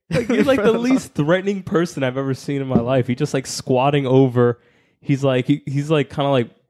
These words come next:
Speaker 2: burnt to a crisp. You know, he has that weird, like, I don't know. He just looks sun-baked, and you're
Speaker 1: Yeah.
Speaker 2: just like,
Speaker 1: There's
Speaker 2: "Oh,
Speaker 1: some
Speaker 2: man,
Speaker 1: weird
Speaker 2: this fucking
Speaker 1: segments in this movie.
Speaker 2: ruthless."
Speaker 1: Like, for example, um, he creates all these schemes to, like, get the, uh, fl-, uh, flush out all the guys in the, in the outback.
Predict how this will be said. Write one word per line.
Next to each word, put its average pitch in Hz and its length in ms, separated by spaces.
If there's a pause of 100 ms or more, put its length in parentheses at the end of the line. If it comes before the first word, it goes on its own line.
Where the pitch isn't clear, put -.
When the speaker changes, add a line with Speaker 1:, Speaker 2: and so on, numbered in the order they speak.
(120)
Speaker 2:
burnt 131 260 (180)
to 131 120
a 117 60
crisp. 131 420
You 117 100
know, 113 120
he 117 100
has 120 120
that 110 180
weird, 113 300
like, 110 300
I 143 60
don't 131 80
know. 110 80
He 110 80
just 123 180
looks - 160
sun-baked, 107 680
and 110 100
you're 135 100
Speaker 1:
Yeah. 127 80
Speaker 2:
just 127 160
like, 98 160 (100)
Speaker 1:
There's 247 200
Speaker 2:
"Oh, - 80
Speaker 1:
some 240 80
Speaker 2:
man, 160 80
Speaker 1:
weird 170 260
Speaker 2:
this 170 60
fucking 156 160
Speaker 1:
segments 143 260
in 110 80
this 127 80
movie. 139 180
Speaker 2:
ruthless." 131 60
Speaker 1:
Like, 135 140
for 151 120
example, 143 460
um, 123 260 (500)
he 202 120
creates 240 340
all 208 120
these 175 180
schemes 143 440
to, - 80
like, 127 140
get 131 180
the, 127 100 (120)
uh, 127 200
fl-, - 200
uh, 127 180
flush 139 300
out 135 120
all 127 160
the 131 80
guys 120 320
in 120 100
the, 117 300 (140)
in 127 100
the 117 80
outback. 151 440